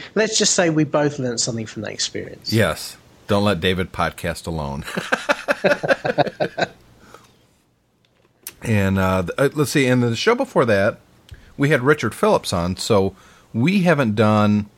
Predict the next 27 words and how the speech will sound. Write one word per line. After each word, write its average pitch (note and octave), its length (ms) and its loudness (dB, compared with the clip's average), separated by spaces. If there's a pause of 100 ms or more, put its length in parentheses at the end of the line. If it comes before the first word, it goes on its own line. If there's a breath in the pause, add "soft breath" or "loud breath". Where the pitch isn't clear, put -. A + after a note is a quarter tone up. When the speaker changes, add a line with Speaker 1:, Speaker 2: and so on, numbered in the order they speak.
(320)
Speaker 2:
you A#2 120 0
know, G#2 160 4
just A#2 300 -2
the F#2 80 -2
two G#3+ 300 2
of F2 120 2
us B1+ 400 -4 (480 soft breath)
in F#2+ 200 2
quite - 400 0
some D3 180 2
time. A#2 540 2
So F2+ 320 2
it's F2+ 100 -2
kinda G#2 240 2
nice A#2 240 4
to G#2 100 -2
get F#2 200 2
back F2 300 2
to F2 520 0 (640 soft breath)
just G#2 180 0
the A2+ 80 0
two D#3 160 2
of D3+ 80 4
us A2+ 140 2
doing C3 200 4
a C3 60 2
show. - 400 2